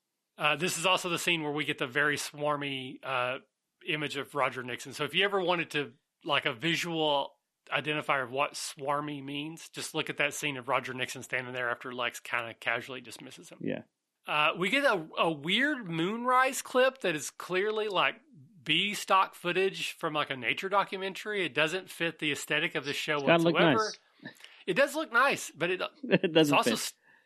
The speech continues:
Speaker 1: it doesn't fit at all. Stands out.
Speaker 2: Yeah.
Speaker 1: Uh, and then we see Clark sitting in his barn loft, and, uh, Just Another by Pete Yorn begins to play. This is our first true needle drop, but
Speaker 2: Yep.
Speaker 1: again, the,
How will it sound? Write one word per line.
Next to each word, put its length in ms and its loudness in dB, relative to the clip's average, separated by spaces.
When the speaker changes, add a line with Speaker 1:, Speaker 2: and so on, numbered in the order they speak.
Speaker 1:
it 140 -4
doesn't 280 0
fit 200 2
at 100 -2
all. 160 4
Stands 300 -2
out. 260 0
Speaker 2:
Yeah. 220 0
Speaker 1:
Uh, 380 4
and 100 0
then 80 2
we 80 0
see 200 -4
Clark 360 4
sitting 260 -2
in 80 -4
his 160 -4
barn 340 2
loft, 400 4
and, 600 0
uh, 300 -4
Just 380 0
Another 640 2
by 180 4
Pete 380 -6
Yorn 440 2
begins 360 -10
to 80 -14
play. 460 -12
This 180 -2
is 120 0
our 120 6
first 360 0
true 340 -2
needle 300 -2
drop, 400 -2
but 140 2
Speaker 2:
Yep. 40 2
Speaker 1:
again, 340 -4
the, 180 -4